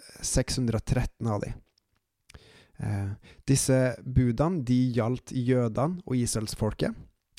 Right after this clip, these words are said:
eh, og disse budene er gode. De viser rett og slett Guds standard, hva som Gud forventer av oss. Men samtidig så er de helt umulig for oss mennesker å, å følge.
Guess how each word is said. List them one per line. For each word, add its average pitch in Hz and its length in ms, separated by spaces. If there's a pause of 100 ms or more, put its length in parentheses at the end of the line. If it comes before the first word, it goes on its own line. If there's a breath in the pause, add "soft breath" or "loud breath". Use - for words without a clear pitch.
(100)
eh, 113 160
og 113 180
disse 135 380 (100)
budene 135 580
er 147 140
gode. 139 360 (640 loud breath)
De 127 120
viser 127 340
rett - 140
og 156 80
slett - 240 (120)
Guds - 240
standard, 107 440 (440 loud breath)
hva 123 120
som 123 360
Gud 120 240
forventer 110 600
av 113 160
oss. - 380 (640 loud breath)
Men 123 120
samtidig 131 640
så 127 200 (120)
er 113 240
de 113 360 (580 soft breath)
helt 123 220
umulig 120 440
for 123 220
oss - 180
mennesker 110 480
å, 107 160 (160)
å 110 80
følge. - 380